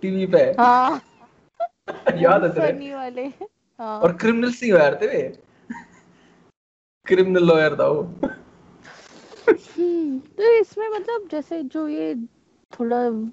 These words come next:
Speaker 2: ड्रग्स वाले होते हैं, ये कितने साइकोस दिखा रखे होते हैं ना, मतलब जो भी ये
Speaker 1: हम्म।
Speaker 2: ड्रग्स लेते हैं,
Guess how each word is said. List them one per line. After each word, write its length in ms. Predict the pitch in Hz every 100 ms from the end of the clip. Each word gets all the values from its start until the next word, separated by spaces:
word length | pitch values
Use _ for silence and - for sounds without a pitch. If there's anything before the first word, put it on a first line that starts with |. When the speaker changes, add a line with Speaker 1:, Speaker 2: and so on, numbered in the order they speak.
| - 220
Speaker 2:
ड्रग्स 540 | 208 220 214 214 208
वाले 240 | 226 214 214
होते 300 | 202 - 208
हैं, 80 |
ये 160 | 240 240
कितने 280 | - - 359
साइकोस 580 | - 240 220 - 285 277
दिखा 340 | 240 - 220
रखे 300 | 214 214 226
होते 220 | 196 208
हैं 60 | 202
ना, 100 | 269 - - - -
मतलब 240 | 220 214
जो 140 | 226 214
भी 140 | 226
ये 60 | 240
Speaker 1:
हम्म। 100 | 233
Speaker 2:
ड्रग्स 320 | 220 208 214
लेते 320 | 214 208 220
हैं, 440 | 208 208 208 208